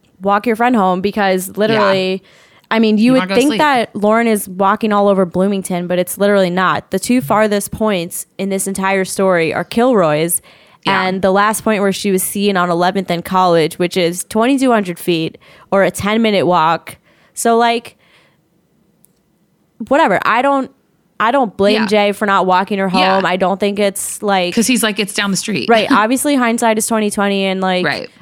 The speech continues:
Speaker 1: I'm sure he would take it back if he could.
Speaker 2: Right.
Speaker 1: But I don't come down on him at all for not thinking it's a big deal when also this is Lauren's sophomore year. It's the end of her sophomore year.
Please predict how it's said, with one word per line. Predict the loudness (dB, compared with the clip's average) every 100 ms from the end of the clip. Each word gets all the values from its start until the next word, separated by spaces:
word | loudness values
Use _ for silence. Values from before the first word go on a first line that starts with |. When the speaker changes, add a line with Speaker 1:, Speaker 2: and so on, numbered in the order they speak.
| -6
Speaker 1:
I'm | -4 -4
sure | 0 2 4 4 2 0 -4 _ -16 _ _ _ _ _ _ _
he | -12 -4 0
would | 0
take | 2 0
it | 0
back | 0 -2 -2 -6
if | -8
he | -8 -8
could. | -4 0 2 2 0 -6 -10 _ _ -14
Speaker 2:
Right. | -6 -4 -4 -8 -2
Speaker 1:
But | 0 2 -2 -4 _ _ _ _
I | -4 0
don't | 0 0 -4 -4
come | -2 0
down | 0 0
on | 0
him | 0 2
at |
all | 2 2 2
for | 0 0 0 -2 -6
not | -4 -2 -2
thinking | -4 -4 -4
it's | -4
a | -4
big | -4 -2
deal | 0 2 2
when | 0 -2 -6 -14 _ -2
also | 0 2
this | 0 0 -2
is | -2
Lauren's | -2 0 -4 -4
sophomore | 0 0 0 -2
year. | 0 -2
It's | -4 -8
the | -6
end | -4 -2
of |
her | -2
sophomore | -2 -2 -2 -6
year. | -2 -2 -2